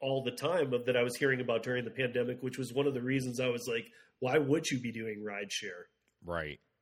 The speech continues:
Speaker 1: I mean, if, if you're gonna be spending half the night fighting with people without a mask on, what,
Speaker 2: I know.
Speaker 1: what
Speaker 2: I,
Speaker 1: the hell?
Speaker 2: I am worried.
Speaker 1: No.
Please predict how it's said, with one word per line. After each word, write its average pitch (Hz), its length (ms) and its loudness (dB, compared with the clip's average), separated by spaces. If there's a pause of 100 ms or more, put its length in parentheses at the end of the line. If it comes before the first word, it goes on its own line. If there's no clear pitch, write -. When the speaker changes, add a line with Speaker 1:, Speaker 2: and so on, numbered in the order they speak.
(500)
Speaker 1:
I 127 40 2
mean, 120 140 4
if, 120 140 0
if 127 160 0
you're 160 100 4
gonna 180 120 6
be 139 220 6 (220)
spending 165 380 2
half 139 340 0
the 143 60 2
night 135 260 4 (220)
fighting 151 360 4
with 120 180 -2
people 123 300 -4
without 123 280 2
a 120 60 4
mask 120 420 -4
on, 175 280 -2 (640)
what, 120 120 6
Speaker 2:
I 117 80 8
know. 117 340 6
Speaker 1:
what 110 100 6
Speaker 2:
I, 127 140 8
Speaker 1:
the - 60 2
hell? 135 420 0
Speaker 2:
I 131 160 10
am 143 280 6
worried. 120 320 8
Speaker 1:
No. 98 120 -2